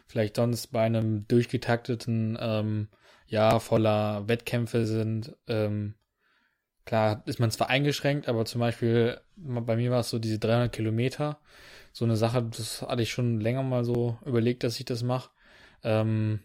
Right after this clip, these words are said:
oder allgemein finde ich auch so längere Touren, ähm, sehr cool oder auch so kurze Bikepacking-Sachen, ähm,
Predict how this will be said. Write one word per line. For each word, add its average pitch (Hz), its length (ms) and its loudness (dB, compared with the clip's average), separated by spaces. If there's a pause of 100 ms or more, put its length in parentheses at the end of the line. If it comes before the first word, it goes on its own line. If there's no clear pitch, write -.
(120)
oder 113 160 -2
allgemein 113 400 2
finde 123 180 -4
ich - 140 -12
auch 123 80 0
so 110 120 -4
längere 113 380 0
Touren, 127 420 0 (240)
ähm, 120 540 -4 (320)
sehr 117 260 0 (100)
cool 120 180 4
oder 107 220 -2
auch 104 180 -4
so 104 220 -6
kurze 110 360 -4
Bikepacking-Sachen, 117 920 -2 (640)
ähm, 110 420 0